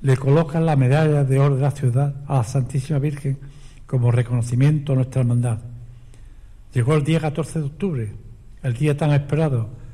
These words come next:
aunque días antes había tenido lugar en el primer templo jerezano la celebración de un tirio y un besamanos igualmente preparatorio en la coronación.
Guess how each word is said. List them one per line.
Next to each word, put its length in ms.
aunque 320
días 220
antes 300
había 440
tenido 480
lugar 460
en 140
el 80
primer 340
templo 260
jerezano 640
la 100
celebración 580
de 80
un 220
tirio 280
y 40
un 100
besamanos 480
igualmente 720
preparatorio 720
en 80
la 80
coronación. 560